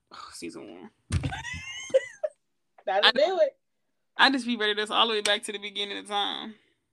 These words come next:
Speaker 1: So, you know, we coming up on our one-year anniversary?
Speaker 2: Yes.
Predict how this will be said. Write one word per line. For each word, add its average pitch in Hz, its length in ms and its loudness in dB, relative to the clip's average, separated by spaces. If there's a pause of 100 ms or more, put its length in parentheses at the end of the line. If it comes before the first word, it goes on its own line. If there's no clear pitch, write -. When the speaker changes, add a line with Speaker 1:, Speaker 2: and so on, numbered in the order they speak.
(800)
Speaker 1:
So, 349 100 -2
you 427 60 6
know, 571 120 8
we 427 80 -2
coming 381 140 -2
up 349 60 -6
on 294 80 -2
our 247 100 -2
one-year 247 240 -6
anniversary? 277 640 -8 (300)
Speaker 2:
Yes. 175 440 -12